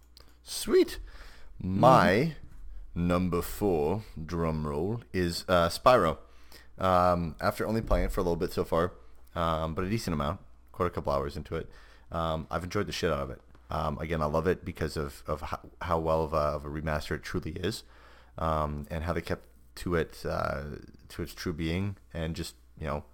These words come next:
Speaker 1: basically made it look beautiful and plussed it in little minute ways. But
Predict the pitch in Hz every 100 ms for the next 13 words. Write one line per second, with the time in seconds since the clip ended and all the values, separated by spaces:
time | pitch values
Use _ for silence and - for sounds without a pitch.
0 | - - - - - 101 - - 113 87
1 | 98 98 95 92 90 95 104 131 131 127
2 | - - - 95 98 90 113 110 107 101
3 | 104 98 107 110 101 101 107 92 101 110
4 | 127 - - 90 76